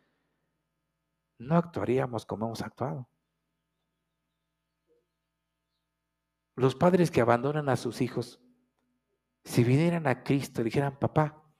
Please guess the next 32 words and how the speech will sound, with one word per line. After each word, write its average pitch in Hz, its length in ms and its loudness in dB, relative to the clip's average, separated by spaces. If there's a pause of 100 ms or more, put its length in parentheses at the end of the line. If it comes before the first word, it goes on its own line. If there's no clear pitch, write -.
(560)
papá - 220 4
Dios, 170 520 -2
ya 151 140 2
soy 170 140 -4
cristiano, 131 600 -4
soy 135 300 -8
cristiano 120 480 -2
evangélico, 101 720 -4 (1080)
bíblico. 123 580 0 (1800)
Me 110 180 4
diste 151 320 0
dos 139 240 0
hijos 156 240 -2
y 131 60 0
leo 160 200 2
Salmo 175 340 0
ciento 170 300 -4
veintisiete 135 580 -4
que 127 120 -4
son 160 240 -6
mi 127 80 -4
herencia, 131 500 0
pero 131 320 -2 (380)
¿me 127 120 -4
das 147 220 2
permiso 127 500 -6
de 110 100 0
dejarlos 127 580 -4
y 117 80 -8
no 117 180 -6
pasarles 117 460 0
manutención? 110 800 -4